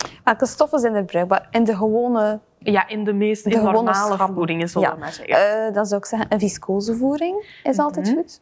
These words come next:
Speaker 2: Heel
Speaker 1: Ja.
Speaker 2: zacht,
Speaker 1: Hé, heel
Speaker 2: lekker
Speaker 1: z-
Speaker 2: luchtig ademend.
Speaker 1: Ja, een cupro.
Speaker 2: Ja, eigenlijk een variatie van viscose.
Speaker 1: Ja.
Speaker 2: Mhm.
Speaker 1: Dan hebben we, eh, ook nog aan een vlies.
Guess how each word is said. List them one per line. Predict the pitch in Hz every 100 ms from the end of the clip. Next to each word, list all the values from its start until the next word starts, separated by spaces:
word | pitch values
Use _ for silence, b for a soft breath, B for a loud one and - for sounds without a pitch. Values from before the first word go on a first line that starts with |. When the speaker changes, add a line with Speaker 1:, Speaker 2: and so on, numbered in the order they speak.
| -
Speaker 2:
Heel | 214
Speaker 1:
Ja. |
Speaker 2:
zacht, | 196 165 160 - -
Speaker 1:
Hé, | 196
heel | 233 403
Speaker 2:
lekker | 202 208 202
Speaker 1:
z- |
Speaker 2:
luchtig | 180 190 - -
ademend. | 180 185 220 254 359 440
Speaker 1:
Ja, | 196 190 240 -
een | 220 220
cupro. | 277 - 339 370 466 _ B B B
Speaker 2:
Ja, | 202 196 - _ _
eigenlijk | 233 285 302
een | 262
variatie | 220 196 185 160 170 -
van | 233 226
viscose. | 220 220 - 247 254 214
Speaker 1:
Ja. | 247 453 -
Speaker 2:
Mhm. | 196 185 240 B B
Speaker 1:
Dan | 233 226 240
hebben | 233 233 233
we, | 220 214 -
eh, | - 202 196 196
ook | - 202 -
nog | 214 190
aan | - 220 -
een | 233
vlies. | - - 214 247 - - -